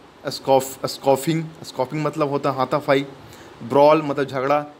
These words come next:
contention मतलब विवाद। तो ये कह सकता हूँ कि fight या cruel, scoffing, brawl, contention, बहुत सारी ये सब चीज़ें जो teef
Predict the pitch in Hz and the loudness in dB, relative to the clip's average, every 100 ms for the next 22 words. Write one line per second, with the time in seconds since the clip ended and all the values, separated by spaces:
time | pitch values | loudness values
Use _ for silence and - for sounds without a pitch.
0 | _ 139 139 151 143 165 160 156 139 135 | _ -8 -4 -2 -2 -2 -4 -2 -2 0
1 | 127 131 143 - - - - 160 180 180 | 4 6 4 0 -16 -18 -4 0 2 0
2 | 165 160 170 - 151 170 190 233 214 - | -4 -2 -6 -6 -8 -8 -6 -6 -6 0
3 | 135 160 190 180 143 139 160 151 175 180 | 4 6 4 2 -2 -2 -2 2 2 0
4 | - - 139 135 180 151 131 139 160 160 | -6 -6 -4 -2 -2 -2 2 6 4 2
5 | 147 143 143 143 175 143 131 139 175 170 | -4 -4 -4 -4 -8 -8 -4 -2 0 0
6 | 156 151 156 147 147 175 - - - - | -2 -2 -6 -4 -4 -6 -10 -20 -20 -6
7 | 139 170 - 175 180 - | 0 0 2 2 4 2